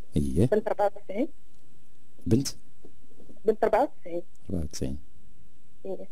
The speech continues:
Speaker 1: مم.
Speaker 2: وطولت في خميسات.
Speaker 1: اييه.
Speaker 2: ودابا حاليا راني في مدينة أكادير.
Speaker 1: اييه.
Speaker 2: مجوجة ومطلقة.
Speaker 1: أه، علاش من سن تزوجتي؟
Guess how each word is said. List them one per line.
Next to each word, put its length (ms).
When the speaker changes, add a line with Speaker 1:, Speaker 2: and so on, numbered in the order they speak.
Speaker 1:
مم. 120
Speaker 2:
وطولت 800
في 60
خميسات. 480
Speaker 1:
اييه. 300
Speaker 2:
ودابا 260
حاليا 360
راني 360
في 60
مدينة 220
أكادير. 400
Speaker 1:
اييه. 340
Speaker 2:
مجوجة 440
ومطلقة. 540
Speaker 1:
أه، 380
علاش 260
من 100
سن 260
تزوجتي؟ 480